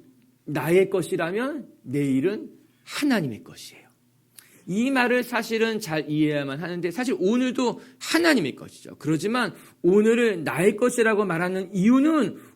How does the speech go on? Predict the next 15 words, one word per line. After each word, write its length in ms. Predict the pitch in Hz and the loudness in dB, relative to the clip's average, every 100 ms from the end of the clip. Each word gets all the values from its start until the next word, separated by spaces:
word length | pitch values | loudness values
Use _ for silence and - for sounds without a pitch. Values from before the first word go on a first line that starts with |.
| - | 0
오늘 480 | 170 185 185 180 156 | 2 4 4 2 -2
나의 300 | 135 151 151 | -2 -2 -2
삶을 320 | 156 156 139 | -2 -4 -2
내가 220 | 123 135 | -2 -4
성실하게 760 | 139 - 311 320 240 190 165 175 | -6 -10 -8 -6 -2 -2 -2 -4
살아가야 640 | 170 - - 269 190 156 | -6 -8 0 0 2 0
하기 160 | 123 123 | -2 0
때문인 420 | 208 233 143 98 | 2 2 0 -8
거예요. 180 | 76 - _ _ _ - - _ | -16 -20 _ _ _ -20 -20 _
그러나 320 | 196 247 294 | 0 4 4
내일은 640 | 240 175 190 233 262 269 | 4 6 8 6 4 2
하나님의 600 | 220 - 302 294 269 262 247 | -2 -4 -2 0 0 0 0
것이라고 500 | 220 214 190 180 190 | 0 2 2 2 -2
말하는 440 | 180 202 254 294 | 0 2 4 4
것은 500 | 247 185 302 233 127 | 4 4 0 0 -4